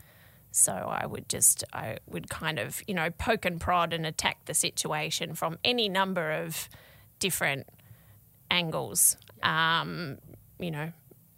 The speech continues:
uh, <laughs> if someone just closed a door in my face, I would start, you know, casing the house looking for windows that might be ajar. You know, it's, it's,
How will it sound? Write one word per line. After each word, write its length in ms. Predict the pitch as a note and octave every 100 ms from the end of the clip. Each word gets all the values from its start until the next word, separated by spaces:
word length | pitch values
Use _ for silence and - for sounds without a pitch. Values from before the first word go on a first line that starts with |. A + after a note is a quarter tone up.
| -
uh, 60 | - - -
<laughs> 100 | -
if 300 | - - - - -
someone 340 | - A3 G3
just 160 | - -
closed 320 | - A3+ A3+
a 60 | G3
door 240 | G3+ G3+
in 80 | F3+
my 140 | F3
face, 300 | - F#3 F#3
I 80 | -
would 180 | - G3
start, 360 | - A3 F3+ F#3+
you 80 | A3
know, 140 | G3
casing 400 | A3+ A#3 C4+ B3
the 80 | A3
house 280 | B3 A#3+ A#3+
looking 240 | C#4 F#4 A3
for 140 | C4
windows 480 | G#3 D4 C4 F#3+ A#3
that 140 | B3 B3+
might 200 | F#3+ G3+
be 140 | G#3
ajar. 400 | A3+ B3+ A3 D4
You 120 | G#3
know, 100 | A3
it's, 320 | G3+ - - -
it's, 380 | B3+ - -